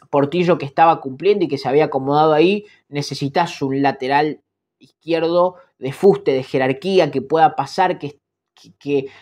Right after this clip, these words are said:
se acople al diseño de juego que tiene Talleres, sumado a que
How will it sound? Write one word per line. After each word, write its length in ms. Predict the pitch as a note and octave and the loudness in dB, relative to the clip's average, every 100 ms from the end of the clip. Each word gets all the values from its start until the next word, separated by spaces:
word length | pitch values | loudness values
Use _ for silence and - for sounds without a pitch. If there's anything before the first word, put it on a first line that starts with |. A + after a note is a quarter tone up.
| _ _ _ | _ _ _
se 240 | - F#3 | -4 -2
acople 600 | D#3 F#3 A3+ A3+ A#3 A#3 - | 0 2 2 2 4 4 4
al 240 | D#3+ D3 | 0 0
diseño 480 | C#3+ - A3 G3+ D#3 | -4 0 0 0 -4
de 60 | |
juego 280 | B2+ D3 C#3+ | -4 -2 -2
que 100 | B2+ | -2
tiene 240 | B2 C#3 C3 | -2 -2 0
Talleres, 420 | B2 A#2 G#2 G#2 | -2 -4 -8 -8
sumado 460 | - D3 E3+ G3+ F#3+ | -2 0 2 4 2
a 100 | D#3 | 0
que 300 | E3+ F#3+ | -2 -2